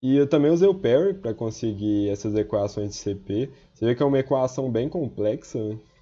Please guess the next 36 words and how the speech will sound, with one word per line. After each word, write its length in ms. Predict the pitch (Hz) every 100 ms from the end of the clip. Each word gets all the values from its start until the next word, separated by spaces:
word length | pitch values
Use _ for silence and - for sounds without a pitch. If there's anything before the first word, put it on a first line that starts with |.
| _
que 60 | 104
eles 240 | 104 98
usam 240 | 104 101
aqui 180 | 101 98
no 100 | 101
Perry. 440 | 95 98 107 143 120
Vou 220 | - 101 101
tá 120 | 107
mostrando 340 | 107 98 101
pra 100 | 101
vocês 300 | 101 98 101
a 40 | 98
tabela 340 | 101 98 98
também. 360 | - 98 104 160 - - _ _ _ -
Mas 420 | 107 107 107 107
aí 440 | 110 107 110 117
essas 300 | 117 117 117
constantes, 540 | - 127 123 120 135 -
C 60 |
um, 100 | 123
C 140 | 131 104
dois, 220 | 113 127
C 120 | 110
três, 400 | 98 107 127 135
C 280 | - - 104
quatro, 300 | - 110 -
C 120 | 107
cinco, 400 | - 117 151 190 - - _ _ _ _ _ _ _ _ _ _ _ _ _
é, 880 | 110 107 107 107 104 104 101 101 101 - _ _
tem, 480 | - 107 113 123 120 107
tem 120 | 110
pra 140 | 110
cada 220 | 110 110
composto, 500 | 107 113 104 117 -
né, 160 | 113 113
que 560 | 113 110 110 107 101